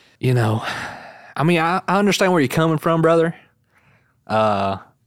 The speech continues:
you know, just fishing, I'll be honest with you, I didn't find as much success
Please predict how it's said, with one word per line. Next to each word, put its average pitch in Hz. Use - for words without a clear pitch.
you 131
know, 107
just 131
fishing, 202
I'll 180
be 208
honest 175
with 117
you, 104
I -
didn't 147
find 127
as 110
much 117
success -